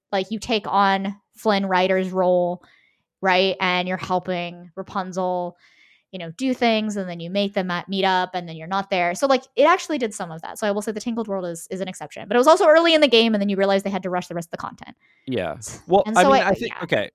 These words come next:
Speaker 2: so to wrap all of this up, I think one of the ways in which we could think about it is that what makes Kingdom Hearts two perhaps fundamentally different from Kingdom Hearts three, just based on what you've said, is that Kingdom Hearts two really seemed to understand that it wasn't just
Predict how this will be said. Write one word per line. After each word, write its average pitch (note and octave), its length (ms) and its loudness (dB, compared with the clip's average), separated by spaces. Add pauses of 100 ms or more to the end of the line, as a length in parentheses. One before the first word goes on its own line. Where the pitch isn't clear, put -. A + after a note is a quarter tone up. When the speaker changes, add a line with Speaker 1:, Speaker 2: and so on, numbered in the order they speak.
Speaker 2:
so F#3 240 4
to F#3 160 0
wrap A3+ 220 4
all G3+ 180 4
of D3+ 80 0
this B2 180 -2
up, C#3 160 2
I A#2 140 0
think F3+ 340 -6
one D#3+ 220 4
of E3+ 80 0
the D3+ 80 0
ways B2+ 220 0
in B2+ 100 -4
which A2+ 180 -6
we C3 80 -6
could A2 160 -8
think D3 200 -8
about G#2+ 260 -2
it F#2+ 220 -8
is A#2 240 -6
that A#2+ 260 -4 (220)
what C#3+ 200 -4
makes D#3+ 520 -6
Kingdom D3+ 320 -8
Hearts C3 280 -8
two B2+ 560 -4
perhaps A#2+ 360 -6
fundamentally A2+ 480 -4
different G2+ 340 -10
from A2 140 -14
Kingdom G#2+ 260 -10
Hearts - 240 -10
three, G#2 240 -8
just G2 200 -12
based F#2+ 220 -8
on F#2 120 -12
what E2+ 160 -12
you've E2+ 120 -16
said, G2 340 -4 (480)
is C#3 180 0
that C3+ 320 2 (240)
Kingdom A#3 260 -4
Hearts F#3 300 -2
two D#3+ 240 0
really D3 260 -2
seemed E3+ 280 -6
to - 80 -6
understand B2 720 -4
that A#2 180 -2
it A2+ 100 -8
wasn't C3+ 360 -4
just - 260 -8